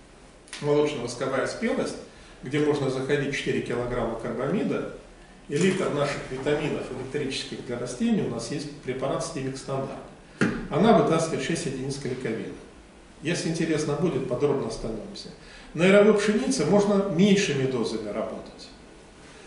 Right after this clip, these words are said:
Но работать чаще. Почему? На яровой пшенице меньшими дозами, чем на, на озимой. Я долго думал, почему такие рекомендации. Потому что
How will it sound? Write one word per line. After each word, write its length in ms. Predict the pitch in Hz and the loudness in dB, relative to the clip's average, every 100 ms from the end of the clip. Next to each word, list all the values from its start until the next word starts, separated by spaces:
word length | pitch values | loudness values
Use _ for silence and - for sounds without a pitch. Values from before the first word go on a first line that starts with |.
| - | -4
Но 100 | 165 | 4
работать 420 | 214 208 214 202 | 4 6 4 2
чаще. 320 | - 110 - - | 0 -2 -4 -6
Почему? 440 | - 220 226 147 | 0 8 8 8
На 100 | 151 | 6
яровой 300 | 165 165 160 | 4 4 2
пшенице 440 | - 170 175 - | 0 -2 -2 -2
меньшими 420 | 180 208 - 131 127 | 0 0 0 -4 -4
дозами, 380 | 139 135 117 | -4 -4 -6
чем 220 | - 123 127 | -6 -8 -6
на, 180 | 123 | -6
на 180 | 127 131 | -6 -6
озимой. 300 | 117 98 98 - - - - - - | -4 -6 -8 -14 -18 -18 -18 -20 -10
Я 100 | 135 | -4
долго 300 | 139 185 165 | 2 2 2
думал, 240 | 147 143 - - | 0 0 -2 -4
почему 320 | - 175 147 | -4 -2 -2
такие 300 | - - 104 | -4 -6 -8
рекомендации. 640 | 98 104 104 101 - - - - - - - - - - - - - - - - - - - - - | -8 -10 -10 -12 -14 -16 -16 -18 -20 -12 -10 -10 -16 -20 -20 -20 -20 -20 -20 -20 -20 -20 -20 -20 -10
Потому 400 | - 139 175 185 | -8 -4 0 0
что 160 | - | -2